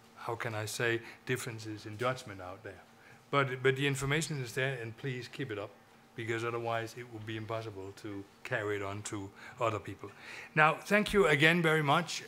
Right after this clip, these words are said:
Um, let me see who wants to ask some questions here, or maybe discuss transparency. What could be done more and better? No one?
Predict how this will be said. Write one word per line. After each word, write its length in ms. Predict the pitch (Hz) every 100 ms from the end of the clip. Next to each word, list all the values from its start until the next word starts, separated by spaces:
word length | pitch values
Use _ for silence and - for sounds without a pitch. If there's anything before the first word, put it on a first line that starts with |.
| 139
Um, 480 | 123 120 120 120 113 - - - - - - -
let 180 | 139 147
me 80 | 139
see 180 | 135 160
who 140 | 127
wants 300 | 135 131 139
to 280 | - 117 131 -
ask 260 | 120 117
some 140 | - 107
questions 460 | 113 107 - 104
here, 260 | 104 98 101 - - -
or 80 | 95
maybe 440 | 101 101 104 98 - - - - - -
discuss 400 | - 110 - 107
transparency. 800 | - 117 101 - 117 117 107 131 135 - - - - -
What 180 | 113 107
could 160 | 117 110
be 100 | 104
done 240 | 107 107
more 260 | 107 107 110
and 120 | 107
better? 240 | 104 117 - - - - - - - - - - - - - - - - - - -
No 120 | 120
one? 260 | 185 196